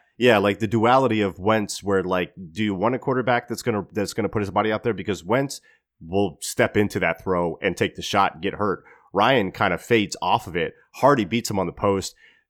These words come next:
you know, Darby's kinda sitting on the intermediate route 'cause he's hoping pressure's gonna get there, and Ryan just kinda overthrows on a rainbow.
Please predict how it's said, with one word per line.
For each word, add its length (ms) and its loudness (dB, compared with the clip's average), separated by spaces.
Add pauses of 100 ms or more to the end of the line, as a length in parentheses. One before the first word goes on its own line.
(100)
you 60 0
know, 60 0
Darby's 420 2
kinda 220 0
sitting 280 -4
on 80 0
the 100 -4
intermediate 560 -2
route 200 0
'cause 100 -12
he's 140 -6
hoping 260 -2
pressure's 360 -4
gonna 160 -2
get 240 -4
there, 320 -4
and 320 0
Ryan 360 2
just 160 -8
kinda 200 0
overthrows 640 -2
on 80 -2
a 80 -6
rainbow. 540 -2